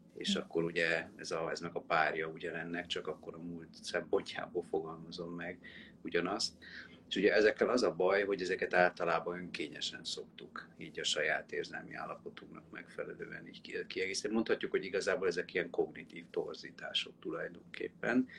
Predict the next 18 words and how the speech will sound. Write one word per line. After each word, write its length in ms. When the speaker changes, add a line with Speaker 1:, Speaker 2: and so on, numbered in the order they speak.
Speaker 1:
és 100
ezek 200
a 60
kognitív 580
torzítások 1000
szoktak 420
ehhez 320
vezetni. 300
Ez 140
picit 340
olyan, 560
mint 280
amikor, 580
ö, 320
például 140
a 40
szenvedélybetegeknél, 1600
ö, 340